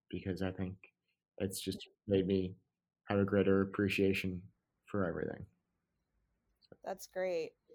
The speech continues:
Speaker 2: So growing up, watching your dad, obviously he was involved in both the horse racing world and the show jumping world. What was that like, getting to experience both?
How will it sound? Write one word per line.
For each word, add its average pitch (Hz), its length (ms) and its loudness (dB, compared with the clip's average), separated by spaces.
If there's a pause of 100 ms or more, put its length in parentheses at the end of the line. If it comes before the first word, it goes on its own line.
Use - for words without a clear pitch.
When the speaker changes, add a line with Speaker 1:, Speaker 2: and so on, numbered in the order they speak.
(280)
Speaker 2:
So 240 180 4
growing 240 400 6
up, 226 300 4 (260)
watching 208 460 4
your 196 200 0
dad, 185 640 4 (720)
obviously 190 760 -2
he 190 220 -10
was 180 420 -6 (380)
involved 202 600 4
in 185 240 -6 (320)
both 180 340 2 (580)
the 185 480 -2 (840)
horse 220 320 0
racing 208 560 -2
world 202 540 4 (400)
and 190 380 2
the 185 80 -2
show 277 240 6
jumping 196 420 0
world. 190 440 2 (100)
What 214 280 6
was 208 340 0
that 185 260 2
like, 185 200 4
getting 170 240 0
to 180 140 -8
experience 175 720 -6
both? 165 260 -4